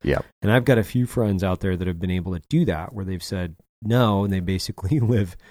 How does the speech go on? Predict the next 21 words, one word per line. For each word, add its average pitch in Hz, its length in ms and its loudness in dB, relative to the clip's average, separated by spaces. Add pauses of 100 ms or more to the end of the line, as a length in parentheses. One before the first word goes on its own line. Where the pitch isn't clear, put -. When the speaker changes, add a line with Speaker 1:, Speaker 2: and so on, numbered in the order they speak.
(120)
Speaker 2:
super 143 640 6
simply. 139 760 2
Speaker 1:
Living 82 160 0
in 78 80 2
a 73 60 2
van 85 300 2
down 85 160 4
by 82 120 6
the 82 80 6
river. 92 380 4
Speaker 2:
But 160 240 8
they're 185 260 8
fucking 190 440 2
incredible, 180 680 4
Speaker 1:
Free. 90 260 4
Speaker 2:
man. 139 140 0
Like, 120 220 0
they're 131 140 4
free. - 480 0 (180)
Speaker 1:
Yeah. 85 100 4
Speaker 2:
And 123 600 2